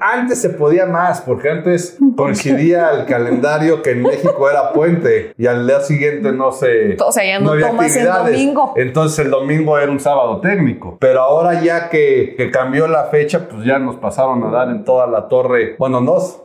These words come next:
Speaker 1: le pasaron a dar a Pam
Speaker 2: <laughs>
Speaker 1: en toda
Speaker 2: ¿Y a
Speaker 1: la
Speaker 2: mí por
Speaker 1: torre
Speaker 2: qué?
Speaker 1: para poder agarrar la fiesta en domingo, Pam. Eso no te detiene, nunca te ha detenido. Al fin parece que se hace San Lunes.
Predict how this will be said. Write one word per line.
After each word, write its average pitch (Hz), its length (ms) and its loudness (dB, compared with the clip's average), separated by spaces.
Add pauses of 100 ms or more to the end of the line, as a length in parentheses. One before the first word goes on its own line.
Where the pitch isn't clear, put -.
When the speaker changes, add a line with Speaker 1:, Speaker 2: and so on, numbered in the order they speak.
(120)
Speaker 1:
le 147 200 2 (120)
pasaron 123 420 0
a - 40 0
dar 120 200 0
a - 140 -2
Pam 127 300 0 (100)
Speaker 2:
<laughs> - 80 -20
Speaker 1:
en 175 200 0
toda 190 200 0
Speaker 2:
¿Y 226 40 2
a 233 80 2
Speaker 1:
la - 120 0
Speaker 2:
mí 247 60 0
por - 40 -2
Speaker 1:
torre 190 300 0
Speaker 2:
qué? 254 320 0
Speaker 1:
para 143 260 0
poder 165 220 2
agarrar 156 420 0
la 143 140 0
fiesta 147 520 0 (300)
en 147 140 0
domingo, 185 480 2
Pam. 127 180 -2 (580)
Eso 180 140 0
no 170 140 2
te 170 80 0
detiene, 143 320 0
nunca 160 200 -2
te 160 60 -2
ha 151 60 2
detenido. 120 520 -2
Al 117 120 -4
fin 170 160 2
parece 160 260 0
que 151 80 -8
se 139 120 -2
hace 143 180 0
San 110 260 -4
Lunes. 110 460 -4